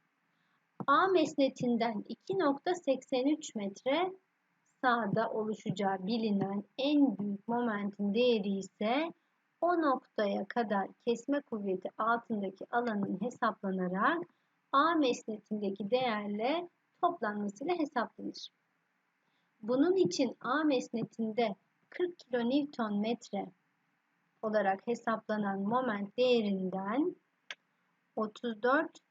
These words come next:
çarpı iki nokta seksen üç bölü iki değeri çıkarılırsa en büyük moment değeri şurası, yani sekiz nokta on yedi kilonewton metre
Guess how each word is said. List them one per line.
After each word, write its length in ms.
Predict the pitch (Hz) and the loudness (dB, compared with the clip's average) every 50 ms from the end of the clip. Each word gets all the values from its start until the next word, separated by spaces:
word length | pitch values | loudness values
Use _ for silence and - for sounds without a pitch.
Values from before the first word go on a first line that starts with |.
| _ _ _ | _ _ _
çarpı 840 | - - - 247 233 226 214 214 - _ - 214 202 208 226 269 302 - - _ _ _ - | -10 -4 0 0 0 0 0 -4 -8 _ -4 -2 0 0 0 0 -2 -4 -10 _ _ _ -10
iki 280 | 220 - - - 330 | -10 -6 -4 -2 2
nokta 360 | 311 285 247 240 - - 214 202 | 2 2 2 0 -2 -4 -6 -6
seksen 520 | 202 - 214 226 - - _ - 285 285 | -4 -4 -6 -6 -6 -6 _ -2 0 0
üç 300 | 302 311 302 - - - _ _ _ _ _ _ _ - | 0 -2 -4 -6 -12 -16 _ _ _ _ _ _ _ -6
bölü 380 | 208 220 285 302 294 294 - - | 0 0 2 2 2 0 -2 -4
iki 360 | - 277 - - - 208 196 - _ _ _ _ _ 262 | -4 -6 -6 -6 -6 -8 -8 -8 _ _ _ _ _ 2
değeri 340 | 269 262 240 202 202 202 - | 4 4 2 2 -2 -4 -6
çıkarılırsa 1080 | - - 302 - - 262 208 196 185 190 185 185 185 - _ _ 208 208 240 277 311 - - _ _ _ _ _ _ _ _ - | -6 -8 -4 0 0 0 2 0 -2 -2 -4 -6 -6 -10 _ _ 0 0 2 2 0 -2 -8 _ _ _ _ _ _ _ _ -4
en 380 | 294 311 320 311 285 247 196 | -2 0 2 4 2 2 2
büyük 320 | 196 208 202 196 196 - - | -2 -4 -6 -6 -8 -8 -4
moment 540 | 240 247 247 233 208 196 202 202 - _ - | -2 0 0 0 -2 -4 -6 -6 -6 _ 0
değeri 580 | 262 262 247 208 202 196 196 202 214 240 277 311 339 - _ _ _ _ _ _ _ _ _ _ _ _ _ | 2 2 2 2 0 -2 -2 -2 -2 -2 -2 -4 -6 -8 _ _ _ _ _ _ _ _ _ _ _ _ _
şurası, 380 | 320 269 214 220 - - - | -2 -2 -2 -2 -4 -6 -8
yani 640 | 214 208 208 202 202 196 196 202 220 247 277 302 311 - _ _ _ _ _ _ _ _ - | -6 -4 -4 -4 -4 -2 -4 -2 -2 -2 -2 -2 -4 -8 _ _ _ _ _ _ _ _ -4
sekiz 400 | 302 285 - - - 359 339 311 | -4 -4 -4 -2 0 2 4 4
nokta 480 | 285 254 214 - - - - 202 190 - | 4 4 2 0 -4 -4 -6 -6 -4 -2
on 140 | 214 269 294 | 0 2 4
yedi 340 | 285 254 208 190 190 202 - | 4 2 2 0 -4 -6 -8
kilonewton 760 | - - 277 269 247 226 208 202 196 202 _ 202 196 196 202 | -6 -2 0 0 0 0 -2 -2 -4 -4 _ -4 -4 -2 -2
metre 380 | 208 233 240 233 - - 190 | -2 -2 -4 -6 -6 -8 -8